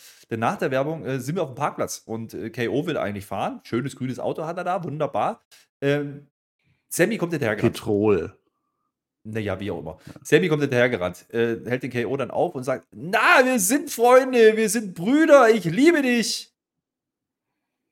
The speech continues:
Speaker 1: Reicht nicht, ja? Der sture Bund,
Speaker 2: Nee.
Speaker 1: der, der sture Opa fährt einfach. Der K O geht.
Speaker 2: Ja.
Speaker 1: Interessiert den nicht.
Speaker 2: Ja, das war in Ordnung. Das ist das, was mir erzählt wird. Das fand ich okay. Ja.
Speaker 1: Ja,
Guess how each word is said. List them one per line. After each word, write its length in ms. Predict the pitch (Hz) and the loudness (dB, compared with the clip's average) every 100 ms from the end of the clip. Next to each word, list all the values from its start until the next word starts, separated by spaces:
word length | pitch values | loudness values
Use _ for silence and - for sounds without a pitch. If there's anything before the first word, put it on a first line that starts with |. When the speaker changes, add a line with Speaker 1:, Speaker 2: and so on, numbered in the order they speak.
| _ _ _ _ _ _ _ _ _ 110 | _ _ _ _ _ _ _ _ _ -4
Speaker 1:
Reicht 200 | 113 95 | -4 -4
nicht, 240 | 90 - _ _ - | -14 -16 _ _ -16
ja? 200 | 113 - _ | -16 -16 _
Der 80 | 113 | -4
sture 380 | 107 - 143 131 | -4 -4 -4 -2
Bund, 260 | 131 143 143 | -2 -4 -8
Speaker 2:
Nee. 140 | 95 | -4
Speaker 1:
der, 140 | 123 98 | -2 -2
der 120 | 127 | -6
sture 300 | - 160 143 | -4 -2 0
Opa 260 | 120 156 143 | 2 0 0
fährt 200 | 139 135 | -2 -2
einfach. 380 | 104 98 92 - _ _ _ _ | -4 -4 -8 -10 _ _ _ _
Der 80 | 123 | -8
K 160 | 117 135 | -2 -2
O 100 | 156 | -2
geht. 300 | 190 185 _ _ _ | -6 -10 _ _ _
Speaker 2:
Ja. 180 | - - | -18 -14
Speaker 1:
Interessiert 320 | - 156 190 | -10 -10 -10
den 80 | 117 | -10
nicht. 240 | 95 - - | -12 -16 0
Speaker 2:
Ja, 80 | 170 | 2
das 180 | 226 | 2
war 80 | - | 0
in 80 | 220 | -2
Ordnung. 300 | 196 247 131 | -4 -4 -2
Das 160 | 110 - | -2 -4
ist 100 | 185 | -8
das, 120 | 180 | -8
was 100 | 175 | -8
mir 120 | 170 | -6
erzählt 340 | 131 - 190 | -8 -8 -10
wird. 80 | - | -10
Das 100 | 196 | -12
fand 160 | - 196 | -10 -10
ich 80 | 156 | -10
okay. 300 | 135 139 120 _ _ _ _ _ _ _ _ _ - | -12 -12 -12 _ _ _ _ _ _ _ _ _ -14
Ja. 180 | 104 - _ _ _ _ _ _ - | -12 -14 _ _ _ _ _ _ -6
Speaker 1:
Ja, 340 | 110 104 - | -2 -2 -4